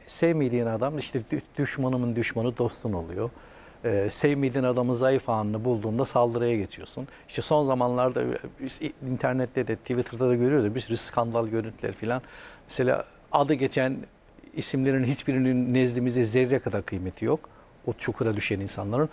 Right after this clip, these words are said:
Ama mesela ben bu, bu durumdayken onlar, onlara bile bir şey söylemek içimden gelmiyor. Gelmez. En zayıf anınla insana vurulmaz. Kim olursa olsun. Ama bu kültür bizim hepimizi az çok etkilediği için ya futbolumuzu da etkiliyor.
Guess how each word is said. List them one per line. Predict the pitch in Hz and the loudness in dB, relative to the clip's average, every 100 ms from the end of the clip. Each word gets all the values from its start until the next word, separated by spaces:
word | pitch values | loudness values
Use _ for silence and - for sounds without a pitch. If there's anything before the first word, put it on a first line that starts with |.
| - - 170 | -8 -2 2
Ama | 190 | 4
mesela | 180 165 180 165 | 4 4 4 6
ben | 180 175 | 4 4
bu, | 185 151 | 2 2
bu | 196 202 | 0 4
durumdayken | 170 170 165 175 196 175 151 | 6 6 6 6 6 4 2
onlar, | 147 156 185 | 2 2 2
onlara | 170 180 208 254 | 4 4 4 2
bile | 202 165 | 0 -2
bir | |
şey | 156 175 | -4 -6
söylemek | - 165 170 160 156 | -2 -2 0 -2 -4
içimden | 160 156 156 | -4 -2 0
gelmiyor. | 151 147 123 90 87 - - - | 2 2 0 -4 -8 -16 -20 0
Gelmez. | 143 156 170 165 | 4 6 4 2
En | 196 254 | 4 4
zayıf | 233 208 196 196 | 6 6 4 4
anınla | 196 196 185 185 | 4 4 0 0
insana | 175 - 185 160 | -2 0 0 2
vurulmaz. | 156 151 139 90 - - - - | 2 2 0 -4 -8 -18 -20 -14
Kim | - 302 311 | 0 2 4
olursa | 185 143 - | 2 0 0
olsun. | 165 131 - 101 - - - - - - - | 0 0 -6 -14 -20 -20 -20 -20 -20 -20 -10
Ama | 160 147 143 - - - - - - 127 | -4 -2 -2 -10 -20 -20 -20 -20 -8 0
bu | 214 | 0
kültür | - 180 - 160 135 | 2 0 2 2 2
bizim | 156 175 165 | 0 4 4
hepimizi | 214 180 160 135 | 2 0 0 2
az | 160 185 - | 4 2 0
çok | 143 151 | -4 -4
etkilediği | 147 - 170 180 240 | -6 0 0 0 -2
için | - 254 | -2 -2
ya | 220 | 0
futbolumuzu | - - 196 131 110 104 | -2 -2 0 0 0 -2
da | 98 | -4
etkiliyor. | 92 - 113 185 | -6 -8 -6 -4